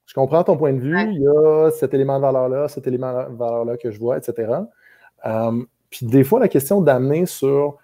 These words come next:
Speaker 1: des faits plutôt que des opinions, c'est très, très
Speaker 2: Ouais.
Speaker 1: difficile d'argumenter sur des opinions.
Speaker 2: Ouais.
Speaker 1: Mais à partir du moment où on déconstruit, tout à l'heure, je parlais de la question des, des, euh, des modèles mentaux.
Speaker 2: Mm-hmm.
Speaker 1: Euh, euh, et, et de se dire, ben finalement, pourquoi la personne réagit comme ça ? Est-ce que c'est le bon modèle mental ?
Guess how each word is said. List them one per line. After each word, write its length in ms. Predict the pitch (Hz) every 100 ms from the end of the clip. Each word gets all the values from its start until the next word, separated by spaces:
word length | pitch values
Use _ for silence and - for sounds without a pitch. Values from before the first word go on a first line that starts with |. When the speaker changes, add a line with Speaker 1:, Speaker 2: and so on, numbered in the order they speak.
| _ _
Speaker 1:
des 200 | 120 123
faits 260 | - 214
plutôt 200 | 226 -
que 40 | 180
des 140 | 151
opinions, 400 | 151 151 160 226
c'est 140 | - -
très, 180 | - 160
très 120 | 190
Speaker 2:
Ouais. 60 |
Speaker 1:
difficile 300 | 180 - -
d'argumenter 460 | 185 151 143 143 160
sur 140 | 160
des 120 | 131 123
opinions. 360 | 120 127 160 - _ _
Speaker 2:
Ouais. 180 | 170 170
Speaker 1:
Mais 60 | 117
à 60 |
partir 300 | 123 151 214
du 100 | 208
moment 400 | 147 139 147 180
où 140 | 185 135
on 140 | 127
déconstruit, 520 | 123 127 127 - 135
tout 160 | 165 -
à 40 |
l'heure, 100 | 233
je 80 | 233
parlais 200 | 151 143
de 40 | 139
la 80 |
question 320 | 117 113 139 135
des, 220 | 120 123
des, 400 | 117 113 110 110
euh, 340 | 104 104 104 -
des 140 | 110
modèles 240 | 113 113 120
mentaux. 320 | 113 107 127 - _ _ _ -
Speaker 2:
Mm-hmm. 300 | 185 185 185 -
Speaker 1:
Euh, 140 | 117 110 -
euh, 600 | 113 107 107 104 104 104 - - -
et, 400 | 110 113 113 107
et 40 |
de 140 | 104 104
se 60 |
dire, 180 | 104 131
ben 140 | 110
finalement, 400 | - 123 131 202 - _
pourquoi 280 | _ - 262
la 80 | 220
personne 260 | 196 - 208
réagit 240 | 185 165
comme 140 | 160
ça ? 240 | 143 196 -
Est-ce 140 | -
que 80 | -
c'est 100 | 131
le 60 | 190
bon 100 | 277
modèle 240 | 277 196
mental ? 500 | 170 131 147 160 214